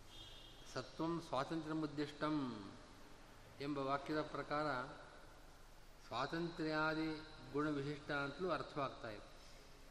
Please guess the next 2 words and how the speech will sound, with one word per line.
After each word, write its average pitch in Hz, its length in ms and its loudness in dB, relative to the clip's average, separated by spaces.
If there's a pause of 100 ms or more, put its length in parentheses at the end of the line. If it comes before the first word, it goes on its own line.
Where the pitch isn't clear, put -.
(3500)
ಆ 127 220 4
ಸನ್ 165 560 4